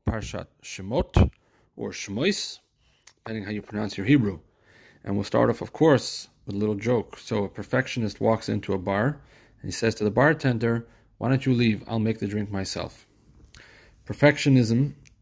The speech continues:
is a problem that many people suffer with. Inner drive to be perfect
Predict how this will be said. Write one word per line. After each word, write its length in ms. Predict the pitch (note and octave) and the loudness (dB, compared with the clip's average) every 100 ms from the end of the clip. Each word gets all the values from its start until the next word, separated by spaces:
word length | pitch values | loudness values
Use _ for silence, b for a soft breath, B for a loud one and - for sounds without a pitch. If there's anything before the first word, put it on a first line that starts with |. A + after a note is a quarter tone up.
| - | -4
is 180 | A2 G#2 | 0 0
a 60 | |
problem 360 | G#2 B2+ A#2+ A2+ | 0 2 4 4
that 100 | A2 | 2
many 220 | G#2+ A2 | 0 -2
people 260 | G#2+ G#2+ G#2 | -2 -6 -4
suffer 300 | - G2 F2+ | -4 -6 -6
with. 340 | F#2 - - - | -10 -12 -20 -8
Inner 220 | - C3 A#2+ | 6 8 8
drive 540 | A2 A#2 A#2+ G#2 - | 6 6 6 4 0
to 80 | - | -2
be 100 | F#2+ | 0
perfect 600 | - D3 - G2+ - | 6 6 6 0 -2